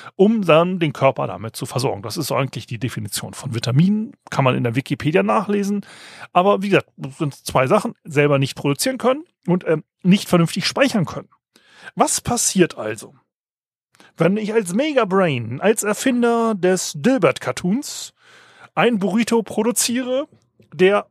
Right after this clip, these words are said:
hundert Prozent der Nahrungsmittelempfehlungen drin hat?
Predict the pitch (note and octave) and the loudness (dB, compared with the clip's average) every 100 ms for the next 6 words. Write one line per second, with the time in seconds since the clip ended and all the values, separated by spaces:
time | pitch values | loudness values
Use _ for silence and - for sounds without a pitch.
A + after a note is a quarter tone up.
0 | - F3+ C4 D4+ C4+ - A#3 - F3 E3 | -2 0 2 2 2 0 -8 -2 0 0
1 | G3 - - D#3 C#3+ C3+ B2+ - _ - | -4 -10 -2 0 2 0 -4 -14 _ -20
2 | - - D3 D3 D#3+ G3 - - F#3+ G#3 | -6 0 2 2 0 0 0 2 2 2
3 | G#3 G3+ F3+ - D#3+ D3 D3 D3+ C#3+ A#2+ | -2 0 -2 0 0 2 0 -2 -6 0
4 | C3 F3 G#2+ - | 2 2 0 -10